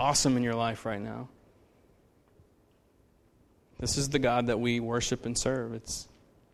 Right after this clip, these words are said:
amazing. Him being separate and holy,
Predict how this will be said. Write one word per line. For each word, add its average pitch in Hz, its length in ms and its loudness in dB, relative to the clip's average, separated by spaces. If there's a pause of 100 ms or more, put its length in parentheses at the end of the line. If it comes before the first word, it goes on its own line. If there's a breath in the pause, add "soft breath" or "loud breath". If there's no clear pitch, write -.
(220)
amazing. 117 600 0 (400 soft breath)
Him 180 240 8
being 185 280 8 (500)
separate 143 720 6 (140)
and 120 120 -8
holy, 117 600 2